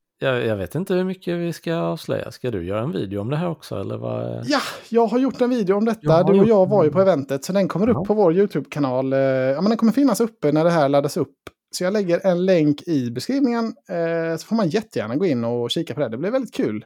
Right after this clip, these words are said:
Speaker 2: Vi snackade ju med, med, <laughs> med, då, med Janne Blomqvist och,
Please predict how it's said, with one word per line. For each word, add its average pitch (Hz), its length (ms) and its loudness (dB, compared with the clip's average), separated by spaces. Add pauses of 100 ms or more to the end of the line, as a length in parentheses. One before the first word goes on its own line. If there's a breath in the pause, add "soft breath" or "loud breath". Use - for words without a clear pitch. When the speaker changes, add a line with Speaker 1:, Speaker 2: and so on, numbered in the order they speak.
(480)
Speaker 2:
Vi 165 60 -8
snackade 175 400 -2
ju 156 100 2
med, 147 360 4
med, 165 220 2 (140)
<laughs> 165 80 4
med, 156 200 2
då, 135 180 2
med 131 280 0
Janne 147 200 6
Blomqvist 147 720 2
och, 113 300 -4